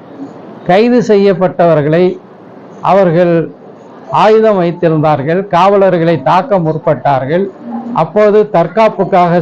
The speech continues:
சுட்டார்கள் என்று சொல்வது நிச்சயமாக ஏற்றுக்கொள்ளக்கூடிய ஒன்று அல்ல. காவல்துறையினர் கைது செய்து அவர்களுடைய பிடியில் இருக்கக்கூடியவர் கையில எப்படி ஆயுதம் வரும்?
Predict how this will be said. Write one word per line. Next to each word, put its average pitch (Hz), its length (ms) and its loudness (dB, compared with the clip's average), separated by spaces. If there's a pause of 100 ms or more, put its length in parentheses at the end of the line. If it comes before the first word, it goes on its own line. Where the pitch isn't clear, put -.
சுட்டார்கள் 170 680 0 (440)
என்று 175 320 0
சொல்வது 180 760 0 (680)
நிச்சயமாக 180 1000 0 (600)
ஏற்றுக்கொள்ளக்கூடிய 190 1000 2
ஒன்று 165 280 0
அல்ல. 156 460 0 (800)
காவல்துறையினர் 202 920 2
கைது 196 360 0
செய்து 196 400 2
அவர்களுடைய 190 680 2
பிடியில் 214 380 2
இருக்கக்கூடியவர் 190 800 0 (400)
கையில 202 440 2
எப்படி 214 340 2
ஆயுதம் 208 440 2
வரும்? 143 280 0